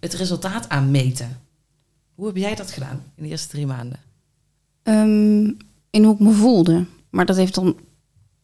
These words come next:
Speaker 2: precies misschien niet eens te maken met alleen maar lichamelijk.
Speaker 1: Mhm.
Speaker 2: Maar in allerlei opzichten.
Speaker 1: Dus meer over het proces zelf?
Speaker 2: Ja. Wat doet het met me? Hoe voel ik me nu? Waar sta ik nu?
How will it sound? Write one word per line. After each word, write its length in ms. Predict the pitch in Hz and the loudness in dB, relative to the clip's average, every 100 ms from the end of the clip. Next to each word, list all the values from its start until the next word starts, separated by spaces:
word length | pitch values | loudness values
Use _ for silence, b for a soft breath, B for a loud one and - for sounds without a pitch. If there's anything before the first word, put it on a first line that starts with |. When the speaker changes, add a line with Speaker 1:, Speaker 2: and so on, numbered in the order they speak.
| - | -8
Speaker 2:
precies 300 | 185 190 190 | -4 -2 2
misschien 300 | 190 - 190 | 2 2 4
niet 160 | 185 | 4
eens 220 | 180 185 - | 4 2 0
te 140 | - | 0
maken 400 | 180 170 170 170 | 2 2 -2 0
met 280 | 170 165 - _ _ _ _ | 0 0 -8 _ _ _ _
alleen 320 | - 180 175 | -2 0 2
maar 160 | 180 175 | 2 2
lichamelijk. 840 | 185 170 208 240 262 320 349 - _ | 0 -2 0 2 2 0 -2 -8 _
Speaker 1:
Mhm. 120 | - 165 170 _ _ _ | -20 -20 -20 _ _ _
Speaker 2:
Maar 360 | 196 185 180 - | 0 2 0 -2
in 240 | - 196 - - | -2 0 0 -6
allerlei 520 | - 185 202 190 175 - | -4 0 2 2 2 0
opzichten. 600 | 170 - - - - 175 _ _ _ _ b b b | -4 -6 -8 -12 -14 -14 _ _ _ _ b b b
Speaker 1:
Dus 120 | - | -16
meer 140 | 143 143 | -10 -6
over 180 | 139 | -4
het 120 | 139 - | -4 -6
proces 480 | 147 - 165 135 | -4 -4 -2 -4
zelf? 360 | - 147 113 - | -4 -4 -8 -2
Speaker 2:
Ja. 300 | 196 214 - _ _ _ - | 0 0 -2 _ _ _ -2
Wat 200 | 196 190 | 0 2
doet 140 | 214 | 2
het 120 | 202 | 2
met 220 | 196 185 | 2 2
me? 160 | 190 185 | 2 2
Hoe 180 | 190 196 | 2 2
voel 180 | 196 208 | 4 4
ik 120 | 190 | 4
me 100 | 190 | 6
nu? 360 | 185 185 190 - _ _ _ | 6 6 4 0 _ _ _
Waar 180 | - 160 | -4 -2
sta 220 | - - | -2 -2
ik 100 | 175 | 0
nu? 340 | 196 196 202 | 4 4 2